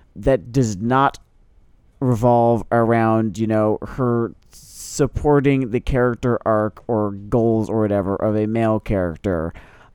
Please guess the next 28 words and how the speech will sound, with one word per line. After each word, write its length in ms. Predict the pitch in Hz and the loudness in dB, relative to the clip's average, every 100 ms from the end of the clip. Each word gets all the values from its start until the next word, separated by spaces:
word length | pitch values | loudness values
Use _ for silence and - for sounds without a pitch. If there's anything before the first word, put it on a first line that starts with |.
| - | 0
and 300 | 131 123 120 | 2 2 0
that 180 | 117 117 | -2 0
this 240 | 139 - | -2 0
arc 320 | 135 131 127 - 139 | 2 2 2 -4 -2
is 240 | 123 - | -2 -2
able 320 | 127 120 117 113 | 0 0 0 -4
to 120 | 123 | -4
be 320 | 98 113 107 - - | -2 -2 -2 -8 -16
resolved 960 | 90 104 107 90 113 104 95 92 90 - _ _ _ | -6 0 0 2 2 2 2 -2 -6 -16 _ _ _
by 300 | 131 127 123 | 0 2 2
her 360 | 101 120 107 101 | -2 -4 -2 -6
specifically. 960 | - - 113 - 110 104 87 87 67 - - - - _ _ _ _ _ _ - | -8 -6 -6 -4 -6 -8 -8 -10 -10 -16 -20 -20 -20 _ _ _ _ _ _ -2
And 320 | 139 135 131 113 | 4 4 4 4
this, 400 | 135 - - 143 | 2 2 -8 -2
you 100 | 127 | 2
know, 360 | 120 113 110 _ - | 2 2 0 _ -2
plays 400 | - 131 123 113 | 0 2 2 2
out 340 | 113 107 101 - _ - | 2 2 0 -8 _ -16
in, 240 | 131 117 113 | -8 -6 -6
you 80 | 107 | -6
know, 180 | 107 | -6
her 380 | 104 123 113 104 - - _ - | -6 -6 -4 -6 -10 -20 _ -2
avenging 600 | 127 113 127 117 113 110 107 | 0 2 0 0 -2 -2 -2
her 160 | 110 | -4
dead 320 | 101 104 98 | -2 -2 -2
family 580 | - 110 104 98 98 95 | -4 -2 0 -2 -2 -4
by, 540 | 76 85 98 98 98 - - | -6 -4 -2 -2 -4 -8 -8
uh, 240 | 101 95 | -6 -4